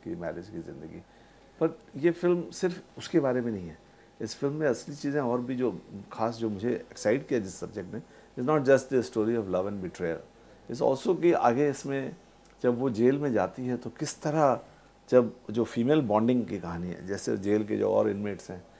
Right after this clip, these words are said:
ये इस औरत को इतना दबा के रखा गया था कि इसने कभी किसी से इसका परिचय नहीं था। हालांकि इंग्लैंड में रहती थी, पं-, पंजाब के गांव से गई थी, वहाँ पे साउथ हॉल में रहती थी, मगर वो किसी को जानती नहीं थी अपने immediate circle के सिवा। और यहाँ पर किस तरह एक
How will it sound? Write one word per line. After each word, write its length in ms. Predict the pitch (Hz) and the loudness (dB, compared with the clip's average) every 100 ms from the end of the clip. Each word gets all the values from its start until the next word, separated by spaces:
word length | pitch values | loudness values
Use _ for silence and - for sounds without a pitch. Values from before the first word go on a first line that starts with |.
| - - - | -20 -20 -6
ये 200 | 120 123 | -4 -4
इस 120 | 127 123 | -2 4
औरत 220 | 131 139 | 4 2
को 60 | 143 | -4
इतना 260 | 123 147 160 | -4 0 2
दबा 280 | 120 110 | 4 4
के 100 | 127 | 2
रखा 160 | 127 117 | 0 0
गया 180 | 117 113 | 0 0
था 140 | 123 | 0
कि 120 | 120 | -2
इसने 240 | 117 110 120 | -2 -4 -6
कभी 240 | 107 110 | -4 -4
किसी 260 | 107 104 110 | -4 -4 -2
से 220 | 110 107 | 0 -2
इसका 200 | 101 104 | -4 -6
परिचय 340 | - 90 87 | -4 -6 -4
नहीं 120 | 104 95 | -6 -4
था। 120 | 92 | -4
हालांकि 300 | 98 107 107 - - - | -4 -4 -6 -10 -20 -6
इंग्लैंड 260 | 120 123 131 | 2 2 4
में 100 | 123 | 2
रहती 240 | 90 - | 0 -4
थी, 180 | 90 104 95 - - - - | -8 -8 -8 -12 -20 -20 -2
पं-, 180 | 104 104 | -2 0
पंजाब 380 | - 95 104 107 | -4 2 2 4
के 160 | 113 | 0
गांव 200 | 98 95 | 2 0
से 160 | 95 101 | -2 -4
गई 140 | 95 | -4
थी, 200 | - 113 | -4 -6
वहाँ 220 | 95 92 | -4 -8
पे 160 | 95 87 | -10 -6
साउथ 180 | 87 82 | -6 -4
हॉल 100 | 95 | -4
में 120 | 101 95 | -6 -8
रहती 240 | 85 - | -10 -12
थी, 200 | - 147 - - - - - | -14 -16 -18 -20 -20 -20 -4
मगर 160 | 117 135 | 0 2
वो 140 | 135 | 0
किसी 260 | 131 120 151 | -4 -8 -6
को 140 | 151 | -6
जानती 400 | 120 95 90 123 | -2 -4 -2 -4
नहीं 180 | 107 90 | -4 -6
थी 60 | 98 | -8
अपने 380 | 87 107 104 85 - - - - | -8 -6 -8 -10 -20 -20 -18 -8
immediate 300 | 117 110 113 | -2 0 0
circle 320 | 110 98 98 | 0 -2 -2
के 140 | 98 | -8
सिवा। 300 | 92 92 85 - - - _ _ 104 | -8 -8 -10 -14 -20 -20 _ _ -2
और 120 | 110 | -2
यहाँ 260 | 104 120 | 0 -4
पर 160 | 143 139 | -4 -6
किस 260 | - 123 - | -6 -10 -6
तरह 180 | 139 | -4
एक 220 | 131 123 | -2 -4